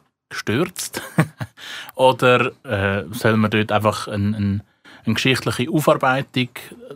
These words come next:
dazu angeben, was das, äh, was das für einen historischen Hintergrund hat? Oder dass eben nicht alles nur gut war, was Alfred Escher gemacht hat, sondern doch, dass er auch doch seine dunkle Seite hat?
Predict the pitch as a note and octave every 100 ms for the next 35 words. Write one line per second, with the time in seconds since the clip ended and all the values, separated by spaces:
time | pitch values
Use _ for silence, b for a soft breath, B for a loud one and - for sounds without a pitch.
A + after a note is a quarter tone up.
0 | C#3+ _ _ _ _ C3 A#2 - C3 B2+
1 | - A#2 B2+ A#2 A2 A#2+ B2 B B B
2 | B _ A#2 A2+ G#2+ - A2 - - G#2+
3 | G2+ G2+ G2+ - G#2 - G#2 G2+ G#2+ -
4 | A2+ G2+ G#2+ G#2+ C3 C3 B2+ B2+ A2+ A#2
5 | - G2 G2 F#2+ G2 G2+ A#2 C3 B2 B2+
6 | B2 A#2+ A#2+ A#2 A2+ B2 B2 B2 - A#2+
7 | A#2 A2+ G#2+ A2 A2+ A2 A2 - A2+ A2
8 | G#2+ - A#2 A2 - B B B B B
9 | G#2+ G#2 G#2 G2+ G#2+ G2 G2 A2 A#2 -
10 | A2+ G#2 A2 B2+ B2+ A#2 A#2+ - A2+ A2+
11 | -